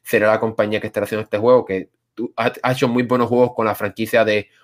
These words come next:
o los recientes juegos, ¿verdad? De, de Wolfenstein, por lo menos el segundo, eh, fue, fue muy, muy, muy bueno. El tercero no, no lo he jugado,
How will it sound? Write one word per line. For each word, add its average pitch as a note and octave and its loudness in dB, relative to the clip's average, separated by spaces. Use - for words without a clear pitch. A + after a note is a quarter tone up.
o A#2 2
los A#2 2
recientes D3 -2
juegos, C3 2
¿verdad? A#2 2
De, G#2+ -2
de G#2+ 0
Wolfenstein, A2 -2
por G2 -8
lo G2 -4
menos G#2+ -4
el A2 -6
segundo, A2+ -4
eh, G#2+ 2
fue, A2 0
fue G#2+ -4
muy, A#2+ 0
muy, A2+ -2
muy G#2+ -4
bueno. A2+ 0
El A2+ -2
tercero B2 2
no, B2 2
no A#2 0
lo B2 2
he C3+ 4
jugado, C#3 4